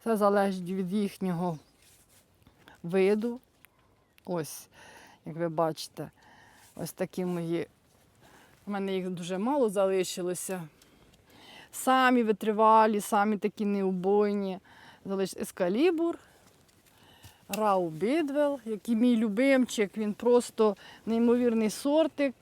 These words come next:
Залишила такі, що не підсушують на сонці своє листячко. Міцні, безпроблемні. Просто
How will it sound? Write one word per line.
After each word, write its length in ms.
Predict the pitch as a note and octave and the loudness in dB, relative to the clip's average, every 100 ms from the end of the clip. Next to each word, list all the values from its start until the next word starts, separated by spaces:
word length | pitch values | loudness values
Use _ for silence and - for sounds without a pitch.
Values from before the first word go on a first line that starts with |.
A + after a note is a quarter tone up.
| - - - - | -20 -20 -20 -12
Залишила 640 | F#3+ B3+ C#4 C4 E4 C#4+ | 4 6 6 4 4 6
такі, 340 | B3+ C#4 C#4 C#4+ | 6 2 2 0
що 160 | C#4+ | 2
не 120 | C4 | 2
підсушують 720 | C4 C4+ - D4 B3 A#3+ A#3 | 0 -4 -2 -2 -2 -2 -2
на 120 | A#3 A#3 | 0 -2
сонці 420 | - A#3 A3 G3+ | 0 -2 -2 -8
своє 380 | - G#3+ A3 G#3 | -8 -4 0 0
листячко. 800 | B3 E4 - D#4 - - C#4+ D4 - - - - - - - - _ _ _ _ - _ _ _ | 0 0 -2 -6 -6 -2 0 0 -4 -18 -16 -16 -16 -20 -20 -20 _ _ _ _ -20 _ _ _
Міцні, 720 | B3 B3+ - C#4 D4+ E4 D4+ - - - - - - | 4 4 6 8 10 10 8 4 -10 -20 -20 -20 -6
безпроблемні. 1000 | A#3 - A#3+ G#3+ A#3+ C#4+ D#4+ D4+ C#4+ D4 - - - - - - - _ - | -4 0 2 4 6 6 8 8 6 4 -2 -20 -20 -20 -20 -20 -20 _ -4
Просто 760 | G#3 A#3+ C4+ - - C4 B3 | 2 4 2 -2 -6 -6 -6